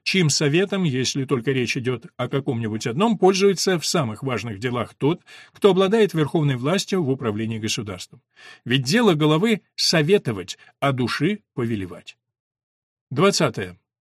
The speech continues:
Если верховная власть установлена в силу соглашений, которые отдельные граждане, то есть подданные, заключают между собой,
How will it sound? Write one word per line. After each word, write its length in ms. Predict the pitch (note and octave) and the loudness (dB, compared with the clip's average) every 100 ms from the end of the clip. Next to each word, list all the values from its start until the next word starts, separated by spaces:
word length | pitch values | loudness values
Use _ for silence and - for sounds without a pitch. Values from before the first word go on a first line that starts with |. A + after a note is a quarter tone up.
| _ _ _ _ _ - | _ _ _ _ _ -4
Если 560 | C3 A#3 - G#3+ G3 C#3+ | 2 4 4 4 4 2
верховная 520 | D3 F#3 - D#3 D#3+ | 0 2 4 4 4
власть 320 | D#3 C#3 - | 2 0 -2
установлена 600 | G#2+ - C#3+ D#3+ C#3+ C3+ | -6 -4 0 2 2 0
в 60 | A#2+ | -2
силу 260 | E3 C3+ | -2 0
соглашений, 640 | A#2+ C3+ B2 C#3+ E3 C#3 G#2 | -2 -2 -2 -2 -2 -4 -4
которые 320 | - C3 A#2+ | -8 -4 -4
отдельные 340 | A#2+ C3+ B2 | -2 -2 -2
граждане, 540 | B2 B2+ B2+ G2+ F2 F2 | -4 -4 -4 -6 -12 -8
то 60 | B2+ | -4
есть 220 | A2+ - | -4 -2
подданные, 480 | C#3+ A#2+ G2+ F#2+ F#2+ | -2 -2 -4 -8 -6
заключают 540 | A2 C#3 C3+ D3+ A#2 | -4 -2 -2 -4 -6
между 260 | A#2 G#2 A2+ | -8 -6 -4
собой, 400 | - C#3+ F3+ | -2 0 0